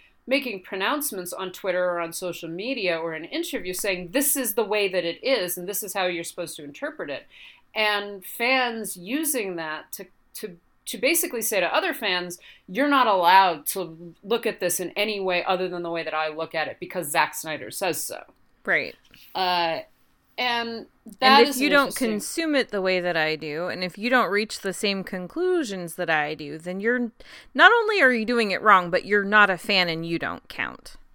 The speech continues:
Speaker 1: Yeah, exactly. And now, of course, you know, and we could get into the <laughs> discussions of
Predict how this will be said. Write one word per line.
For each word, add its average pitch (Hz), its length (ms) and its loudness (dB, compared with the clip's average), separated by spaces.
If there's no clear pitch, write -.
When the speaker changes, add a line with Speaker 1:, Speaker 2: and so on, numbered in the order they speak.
Speaker 1:
Yeah, 202 340 4
exactly. 202 640 -2
And 220 160 -6
now, 220 140 0
of 220 100 -8
course, - 720 -4
you 185 140 -10
know, 165 160 -6
and 170 240 -8
we 170 80 -8
could 160 160 -16
get 175 120 -4
into 175 220 -6
the 151 80 -12
<laughs> - 60 -10
discussions - 560 -4
of 165 100 -10